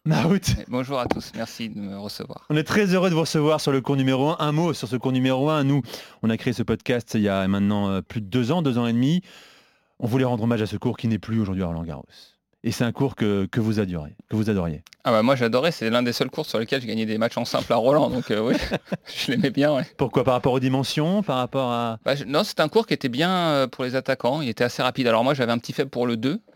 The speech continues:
Speaker 2: mais, euh, qui a disparu également.
Speaker 1: Superbe le deux aussi.
Speaker 2: Mais le deux ou le un, c'était,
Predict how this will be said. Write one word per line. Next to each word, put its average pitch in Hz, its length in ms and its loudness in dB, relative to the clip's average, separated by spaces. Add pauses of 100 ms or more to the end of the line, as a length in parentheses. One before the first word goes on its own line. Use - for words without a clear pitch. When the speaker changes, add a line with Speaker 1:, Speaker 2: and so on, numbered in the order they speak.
(120)
Speaker 2:
mais, 107 320 -2
euh, 104 160 0
qui 113 120 -6
a 110 40 -4
disparu 120 500 -4
également. 117 340 0
Speaker 1:
Superbe 110 300 -4
le 85 80 -4
deux 85 140 -8
aussi. 80 140 -12
Speaker 2:
Mais 104 200 -2
le 107 160 -4
deux 123 140 -2
ou 127 120 -2
le 113 160 0
un, 143 140 0
c'était, 101 680 -8